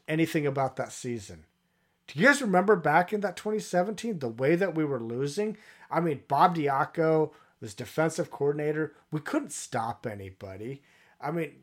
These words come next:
th-, the scoring, I mean, it was, it was just miserable football. Eventually, we got used to it <laughs> over the, over the next six years. Uh, but that was my most disappointing season because it changed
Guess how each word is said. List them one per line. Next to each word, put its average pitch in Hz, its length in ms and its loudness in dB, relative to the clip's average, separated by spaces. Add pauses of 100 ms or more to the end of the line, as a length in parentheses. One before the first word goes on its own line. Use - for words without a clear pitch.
(120)
th-, 151 200 -16
the 156 100 -12
scoring, 208 560 2
I 180 40 -2
mean, 175 180 4
it 196 80 6
was, 202 140 4
it - 80 -8
was 175 200 2
just 180 300 -4
miserable 151 1120 2
football. 120 720 -6 (180)
Eventually, 196 640 4
we 156 200 0
got 151 300 0
used 185 340 -4
to 113 220 -4
it 110 180 -10
<laughs> - 40 -20
over 151 320 2
the, - 220 -6 (800)
over 190 200 2
the 160 140 0
next 165 300 0
six - 360 -4
years. 131 440 0 (580)
Uh, 143 380 2 (100)
but 165 340 6 (1080)
that 214 200 10
was 165 160 4
my 151 220 6
most 131 340 0
disappointing 113 600 -8
season 98 500 -14
because 127 340 -6
it 156 160 -2
changed 151 460 -2